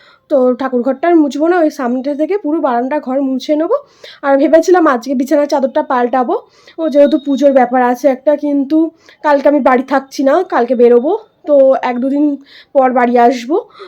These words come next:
তো তাই জন্যই ভাবলাম যে আজকে বিছানার চাদরটা পাল্টাবো, আবার দুদিন বাদে এসে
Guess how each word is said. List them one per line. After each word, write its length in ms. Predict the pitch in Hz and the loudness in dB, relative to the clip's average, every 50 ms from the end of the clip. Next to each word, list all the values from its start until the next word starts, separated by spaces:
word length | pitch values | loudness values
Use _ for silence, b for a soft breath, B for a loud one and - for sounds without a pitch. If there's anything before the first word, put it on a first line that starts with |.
| B B - | B B 4
তো 300 | 302 269 262 262 262 262 | 6 6 6 6 2 0
তাই 220 | 277 269 247 269 | 0 0 0 2
জন্যই 260 | 262 294 294 311 330 | 2 2 2 2 2
ভাবলাম 440 | 294 262 277 254 226 262 277 277 269 | 0 0 -2 -2 0 2 0 0 0
যে 120 | 247 - | 0 0
আজকে 360 | 262 254 233 233 - - 294 262 | 0 0 0 -4 -4 -8 -6 -6
বিছানার 300 | 269 269 - 285 285 277 | -6 -4 -2 -2 -2 -2
চাদরটা 380 | 285 277 247 254 233 - 277 | -4 -4 -4 -4 -4 -4 -4
পাল্টাবো, 540 | 262 294 262 240 240 233 269 254 240 247 285 | -2 0 0 0 0 0 -2 -4 -2 -2 -4
আবার 560 | - - - - 240 240 254 269 285 285 247 | -4 -4 -6 -6 -4 -2 -2 -2 -2 -2 -4
দুদিন 300 | 226 262 240 269 277 285 | -6 -8 -8 -6 -4 -4
বাদে 240 | 269 262 254 - 254 | -2 -4 -2 -2 -2
এসে 320 | 254 254 254 - 302 311 | -2 -4 -4 -4 -6 -8